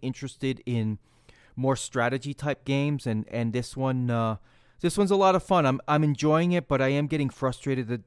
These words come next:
the, the, the gameplay and, and the instructions in the game is really, really, really terrible. But, um,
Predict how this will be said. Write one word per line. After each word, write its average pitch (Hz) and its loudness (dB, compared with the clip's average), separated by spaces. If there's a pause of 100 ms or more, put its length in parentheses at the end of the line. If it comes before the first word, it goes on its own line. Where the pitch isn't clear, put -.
the, 139 -4
the, 139 -6 (680)
the 156 -2
gameplay 175 2
and, 135 -2
and 131 -2
the 127 0
instructions 131 -4
in 127 -4
the 123 -2
game 117 -2
is 98 -8
really, 117 -2 (640)
really, 135 4
really 110 -2
terrible. 98 -6 (100)
But, - -8
um, 101 -4